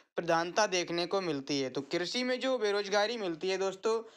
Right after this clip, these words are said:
वो आपको सबसे ज़्यादा मिलेगी अदृश्य बेरोजगारी। अदृश्य बेरोजगारी क्या होती है?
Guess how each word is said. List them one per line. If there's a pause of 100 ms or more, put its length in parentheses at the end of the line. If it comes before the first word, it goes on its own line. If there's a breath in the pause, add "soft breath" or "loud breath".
(320 loud breath)
वो
आपको
सबसे
ज़्यादा
मिलेगी
अदृश्य
बेरोजगारी।
अदृश्य
बेरोजगारी
क्या
होती
है?